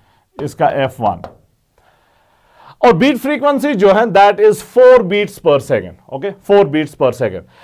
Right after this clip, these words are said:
अब जाके आप इस वाले के प्रोंग्स के ऊपर कुछ वैक्स लगाते हैं,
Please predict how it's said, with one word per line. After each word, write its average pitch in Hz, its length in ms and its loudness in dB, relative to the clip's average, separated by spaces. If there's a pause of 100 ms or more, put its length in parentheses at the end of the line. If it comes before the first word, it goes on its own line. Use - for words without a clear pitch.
(240)
अब 294 160 2
जाके 240 380 2
आप 226 480 2
इस 269 260 -2
वाले 214 360 2
के 190 280 -2
प्रोंग्स 190 480 0
के 185 60 -4
ऊपर 151 260 0
कुछ 202 280 -8
वैक्स 175 420 0
लगाते 113 460 -2
हैं, 92 200 -14